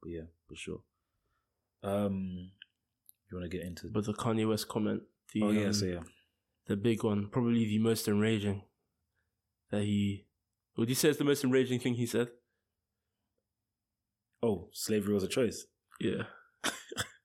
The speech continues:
Speaker 2: I, I think it depends on which community. I think a lot of people are hurt by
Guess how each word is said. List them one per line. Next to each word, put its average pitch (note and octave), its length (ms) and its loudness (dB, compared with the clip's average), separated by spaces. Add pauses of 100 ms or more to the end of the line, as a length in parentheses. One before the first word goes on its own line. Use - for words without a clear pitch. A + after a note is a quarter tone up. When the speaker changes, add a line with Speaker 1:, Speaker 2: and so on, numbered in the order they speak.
(1160)
Speaker 2:
I, D3 180 4
I C#3+ 100 4
think F#3 200 4
it D#3 100 6
depends C#3+ 280 4
on C3+ 60 4
which B2+ 240 2
community. G#2+ 540 2
I A#2 80 0
think B2 260 0
a G#2 60 2
lot A#2+ 160 4
of - 120 -8
people G#2+ 280 0
are G#2 120 2
hurt A2 300 0
by G2+ 280 0